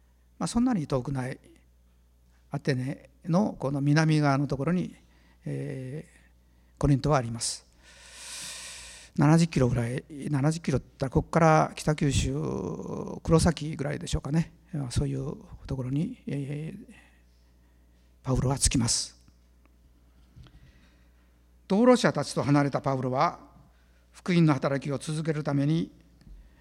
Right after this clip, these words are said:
えー、経済的な問題を解決しなければなりませんでした。えー、食っていくためにお金が必要でした。ちょうどそのような時、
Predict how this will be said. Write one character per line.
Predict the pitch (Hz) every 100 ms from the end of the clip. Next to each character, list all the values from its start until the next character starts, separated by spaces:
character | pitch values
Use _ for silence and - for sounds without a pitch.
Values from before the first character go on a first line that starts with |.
| _ _
え | 151 143 135 135
ー、 |
経 | -
済 | 143 139
的 | 139 160
な |
問 | 135 139 135
題 | 131 131
を | 180 - - - - _ _ _ _ -
解 | 151
決 | 143 156 151
し | 156
な | 147
け | 147
れ |
ば | 151 190 247
な | 151
り | 139
ま |
せ | 131 143
ん |
で | 147
し | -
た。 | - - - - _ _ _ _ _ _ _ _ 151
え | 127 117 113 117 120 120 123 147 151 - - - _ _ -
ー、 |
食 | -
っ |
て | 165
い | 135
く |
た | -
め | 131 120
に | 139 - - _
お | 180
金 | 160 156
が | 160
必 | 147 165
要 |
で | 131
し | 139
た。 | - - _ _ _ _ _ _ _ _ _ - - - _ _ _ _ _ _ - - - _ _ _ _ _ -
ち | 208
ょ |
う | 240
ど | 226
そ | 226
の | 214
よ | 214
う |
な | 175
時、 | 127 127 135 -